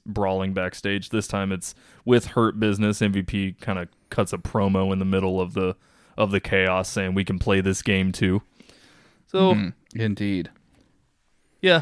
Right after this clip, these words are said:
Speaker 1: I, I mean,
Speaker 2: <laughs>
Speaker 1: if anything, Hurt Business will, will, you know, get some credit for this, but a-, at the same time, like, they're heels. Like, i-, is this what you want for Hurt Business?
Speaker 2: I, I don't know,
Speaker 1: May-,
Speaker 2: man.
Speaker 1: maybe they're, maybe they're trying to turn 'em face, and, and ret-, you know, Retribution can help them with that. But then that begs the question:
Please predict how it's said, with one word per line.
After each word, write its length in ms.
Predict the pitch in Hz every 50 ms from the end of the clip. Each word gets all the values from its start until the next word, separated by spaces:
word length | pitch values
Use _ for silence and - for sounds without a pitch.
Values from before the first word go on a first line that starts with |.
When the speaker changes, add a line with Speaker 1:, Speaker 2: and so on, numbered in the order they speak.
| - -
Speaker 1:
I, 120 | - 127 127
I 140 | - 127 131
mean, 160 | 139 143 160
Speaker 2:
<laughs> 80 | 151 143
Speaker 1:
if 60 | -
anything, 340 | 196 202 180 135 131 120 113
Hurt 260 | 107 120 120 117 110
Business 460 | 113 110 107 104 117 113 107 - -
will, 280 | 113 107 101 104 104 -
will, 420 | 107 104 101 104 101 98 98 92 -
you 140 | - 117 113
know, 100 | 104 98
get 180 | 95 104 92
some 140 | - - 101
credit 340 | - - - 101 95 101 101
for 160 | - 110 101
this, 320 | 95 98 98 101 - - -
but 240 | - 107 110 107 78
a-, 160 | 107 117 - 131
at 100 | 135 135
the 60 | -
same 220 | - 165 170 165
time, 200 | 143 156 170 165
like, 140 | 156 131 117
they're 100 | - 135
heels. 520 | - - - 214 226 170 117 101 - - - -
Like, 160 | 120 117 123
i-, 220 | 71 101 127 120 -
is 200 | 120 123 110 113
this 240 | 135 139 - - -
what 200 | 131 135 127 -
you 140 | 127 117 107
want 360 | 104 104 120 156 160 - -
for 140 | - 160 151
Hurt 200 | 160 165 165 -
Business? 480 | 170 170 175 170 196 202 202 - - _ _ _ _ _ _ _ _ _ _ - - - - - - - - - - -
Speaker 2:
I, 100 | - - - _ -
I 100 | - 110
don't 140 | 110 127 123
know, 140 | 185 190 156
Speaker 1:
May-, 100 | 160 127
Speaker 2:
man. 180 | 123 120 107 127
Speaker 1:
maybe 220 | 143 151 151 156
they're, 240 | 147 160 156 151 135
maybe 240 | 120 139 139 143 147
they're 120 | 147 139
trying 320 | 135 - 143 131 131 131
to 60 | 127 117
turn 220 | - - 131 123
'em 120 | 117 110
face, 340 | 107 - 120 123 131 127 -
and, 240 | 113 101 98 98 -
and 200 | - 104 101 101
ret-, 140 | 104 107 107 - _ _ _ _ _ _ _ -
you 140 | 110 107
know, 120 | 98 101 104
Retribution 540 | 104 107 107 - 107 98 104 104 - 123 101
can 120 | - 92
help 200 | 98 104 110 -
them 120 | - 98
with 120 | 95 95 87
that. 200 | 98 92 98 -
But 120 | - 101
then 120 | 117 113 120
that 180 | 131 151 147 139
begs 180 | 123 107 101
the 80 | - 110
question: 400 | - - 104 101 - - 101